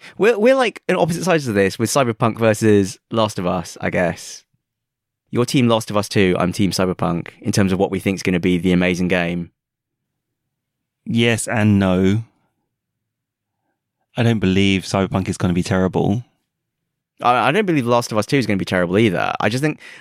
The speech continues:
Speaker 1: I,
Speaker 2: Just more
Speaker 1: I,
Speaker 2: skeptical.
Speaker 1: well, I, yeah, I think The Last of Us Two is gonna be like The Last of Us, gameplay-wise, with better graphics and a new, deep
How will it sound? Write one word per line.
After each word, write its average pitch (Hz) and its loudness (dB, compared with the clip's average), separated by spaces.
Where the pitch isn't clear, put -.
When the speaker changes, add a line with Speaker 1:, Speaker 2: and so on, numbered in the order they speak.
Speaker 1:
I, 135 4
Speaker 2:
Just - 2
more 156 6
Speaker 1:
I, - 2
Speaker 2:
skeptical. 101 -4
Speaker 1:
well, 123 0
I, 120 0
yeah, 110 2
I 135 2
think 196 -6
The 160 0
Last 156 2
of 139 -2
Us 131 -2
Two 127 2
is 104 0
gonna 113 0
be 110 2
like 120 0
The 110 -4
Last 107 0
of 90 -2
Us, - -6
gameplay-wise, 90 -2
with 113 0
better 101 2
graphics 95 -4
and 95 0
a 92 2
new, 92 2
deep 98 -2